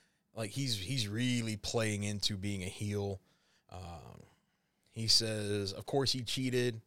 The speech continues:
Uh, I really liked this line, though, 'cause he says, "Of course I cheated. But in the future, no one's gonna remember how. They're just gonna remember how many." Ba-,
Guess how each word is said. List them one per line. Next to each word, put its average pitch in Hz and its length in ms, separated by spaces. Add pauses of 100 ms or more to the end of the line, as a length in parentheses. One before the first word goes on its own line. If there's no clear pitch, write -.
(600)
Uh, 101 220
I - 20
really 135 260
liked 120 300
this 127 200
line, 123 280
though, 120 160
'cause 110 160
he 113 80
says, 107 220
"Of 104 80
course 160 260
I 117 80
cheated. 104 380 (680)
But 107 240 (140)
in 139 140
the 117 60
future, 127 440
no 123 140
one's 143 200
gonna 123 200
remember 117 340
how. 120 400
They're 101 120
just 117 180
gonna 113 180
remember 110 260
how 113 260
many." 98 340 (1000)
Ba-, 98 120